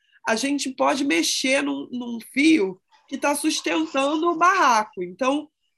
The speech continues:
é, é, é, cuidado também com coisas muito radicais.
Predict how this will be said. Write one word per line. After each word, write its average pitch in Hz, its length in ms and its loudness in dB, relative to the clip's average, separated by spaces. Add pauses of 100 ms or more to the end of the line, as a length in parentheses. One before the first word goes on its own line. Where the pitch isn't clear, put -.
(200)
é, 254 280 -2
é, 247 380 -2
é, 233 180 -2
cuidado 285 760 0
também 240 540 -4
com 226 180 -8
coisas 220 380 -2
muito 202 280 -12
radicais. 196 800 -4